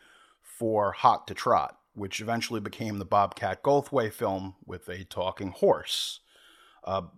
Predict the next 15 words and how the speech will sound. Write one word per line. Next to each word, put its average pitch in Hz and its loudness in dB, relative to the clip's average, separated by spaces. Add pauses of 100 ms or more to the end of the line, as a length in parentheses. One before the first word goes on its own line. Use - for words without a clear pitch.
believe 143 0
it 147 0
or 135 4
not, 131 6
folks, - 2 (400)
at 113 0
one 147 2
point 143 2
that 127 2
was 131 -4
supposed 120 -4
to 120 -8
star 117 0
Sam 104 -6
Kinison, 233 2